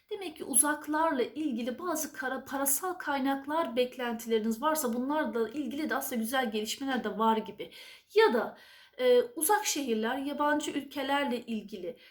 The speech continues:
ya da, e, ticaretle ilgili bir konu varsa buralardan da güzel destekler var. Ve bu destekler belki de, e, kadın figürlerinden de geliyor olabilir. Yani hobilerinizle ilgili,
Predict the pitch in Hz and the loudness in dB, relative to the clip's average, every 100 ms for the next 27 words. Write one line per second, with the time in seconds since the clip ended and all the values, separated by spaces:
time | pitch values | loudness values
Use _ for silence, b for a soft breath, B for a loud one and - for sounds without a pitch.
0 | B 226 240 262 220 226 277 - 226 220 | B -6 2 2 4 0 0 -2 -4 -2
1 | 214 214 214 214 208 208 - 277 370 370 | 0 0 0 -2 -2 -6 -6 4 8 8
2 | 403 415 277 247 240 220 220 220 254 233 | 8 2 -4 0 0 2 0 0 -4 -8
3 | - 277 226 214 208 214 311 311 330 320 | -6 -2 2 2 2 0 -2 -4 0 4
4 | 330 339 330 302 254 - 302 247 262 - | 4 4 0 -2 -4 0 0 0 -2 -4
5 | 262 - 240 226 196 196 B B B 330 | -6 -6 0 0 0 -4 B B B -6
6 | 311 415 381 339 - 226 - 247 285 294 | -2 0 2 0 0 -2 -2 -2 -2 0
7 | 302 247 - 220 247 311 B B B - | 0 -2 -4 -4 -4 -4 B B B 2
8 | 233 226 226 226 233 - 381 403 392 320 | 8 8 10 8 4 0 2 2 0 -2
9 | 311 311 294 302 294 294 294 262 220 220 | 0 4 4 4 2 4 4 4 2 2
10 | 214 208 202 233 214 202 196 233 294 269 | 4 2 0 -2 -2 -2 -8 -2 2 4
11 | 262 B B B - 320 302 311 311 302 | 2 B B B -6 0 2 4 4 4
12 | 302 302 277 285 302 294 | 2 0 0 0 2 0